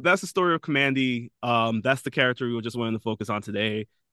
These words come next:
More of these other characters may either pop up or we already know much about them, so we'll wait on them. Uh, but that also wraps up our showcase for today. So this was a bunch of different showcases, all connected to the Tomorrowverse, which are gonna be starting next week, starting with,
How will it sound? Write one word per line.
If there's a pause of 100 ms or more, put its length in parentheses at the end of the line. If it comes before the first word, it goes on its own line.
(120)
More
of
these
other
characters
may
either
pop
up
or
we
already
know
much
about
them,
so
we'll
wait (100)
on
them. (600)
Uh,
but
that
also
wraps
up
our
showcase
for
today.
So
this
was (140)
a
bunch
of
different
showcases,
all
connected
to
the
Tomorrowverse,
which
are
gonna
be
starting
next
week,
starting
with,